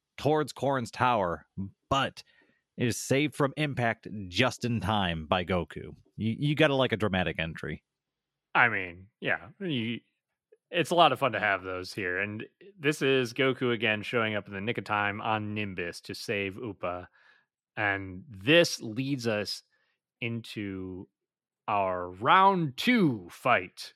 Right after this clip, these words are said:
Speaker 2: with Tao versus Goku, and Tao starts the fight off with some smack talk saying,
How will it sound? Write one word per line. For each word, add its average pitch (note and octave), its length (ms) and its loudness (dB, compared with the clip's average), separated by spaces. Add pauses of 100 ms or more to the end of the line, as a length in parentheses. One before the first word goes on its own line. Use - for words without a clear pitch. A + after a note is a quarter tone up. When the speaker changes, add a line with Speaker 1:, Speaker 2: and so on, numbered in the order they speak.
(160)
Speaker 2:
with F#2 460 -4
Tao A#2 360 2
versus G#2+ 460 -6
Goku, F2+ 600 -10 (760)
and G2 500 -4
Tao F#3+ 500 6 (420)
starts - 720 0
the D#3+ 100 -2
fight D3 280 2
off B2 360 4
with G#2+ 120 -4
some G2 220 -12
smack A#2 580 0
talk F2+ 380 -8
saying, G2 540 -4